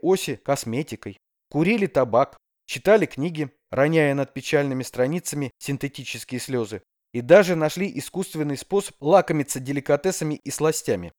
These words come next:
Правда, без пользы для себя, ибо питались они электричеством, но зато с пользой для фабрикантов. Только толпы лямка-рей не выражали ни малейшего удовлетворения. Напротив, их ропот всё нарастал.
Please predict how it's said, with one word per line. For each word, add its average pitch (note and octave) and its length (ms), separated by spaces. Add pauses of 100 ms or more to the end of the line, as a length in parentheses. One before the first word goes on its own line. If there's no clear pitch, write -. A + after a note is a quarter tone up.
(160)
Правда, D3+ 400
без D3+ 260
пользы D3 380
для D3+ 160
себя, F3+ 400
ибо C#3 360 (100)
питались D#3 480
они C#3+ 200
электричеством, B2 840 (220)
но C3 260
зато A#3+ 320
с - 80
пользой E3+ 380
для F3+ 180
фабрикантов. F3 800 (1200)
Только F#3 340
толпы A3+ 440
лямка-рей D3+ 640
не C#3+ 140
выражали E3 520
ни C#3+ 120
малейшего D#3 640
удовлетворения. C#3 960 (340)
Напротив, B2 480 (280)
их E3+ 260
ропот E3 340
всё D#3 240
нарастал. D#3+ 640